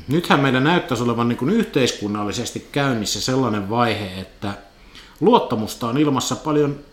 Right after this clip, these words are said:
enemmän kuin sitä on ollut. Tarkoitan sitä, että ihmiset tuntuu politiikkaa ja hallitukseen näissä kriisiolosuhteissa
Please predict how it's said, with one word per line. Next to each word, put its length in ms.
enemmän 440
kuin 180
sitä 220
on 120
ollut. 340
Tarkoitan 460
sitä, 360
että 320
ihmiset 400
tuntuu 440
politiikkaa 840
ja 100
hallitukseen 760
näissä 240
kriisiolosuhteissa 1400